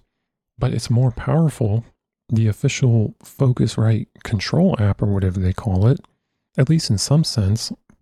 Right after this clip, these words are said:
you know, it, it provides this, uh, graphical tool where I can basically map any logical input and output however I want, and it's persistent. So I can set it up on one machine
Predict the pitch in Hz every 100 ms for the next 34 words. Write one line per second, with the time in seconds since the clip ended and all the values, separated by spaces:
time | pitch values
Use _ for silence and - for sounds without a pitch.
0 | - 120 117 110 107 - 131 - 110 113
1 | 113 113 104 - - 123 107 110 104 -
2 | - _ - 110 104 104 104 107 104 131
3 | - - 104 98 - 170 110 104 107 107
4 | 113 - 104 123 127 - 113 95 104 117
5 | 120 - - _ _ _ - 120 127 131
6 | 131 - 117 104 113 131 113 - 107 -
7 | 123 135 - 117 107 127 139 120 107 -
8 | - - 113 117 117 104 92 92 147 92
9 | 110 _ _ - 127 135 110 - 110 -
10 | 175 - 92 - - 110 110 110 98 135
11 | 123 113 113 - _ - 113 104 101 92
12 | 110 165 120 - 98 92 110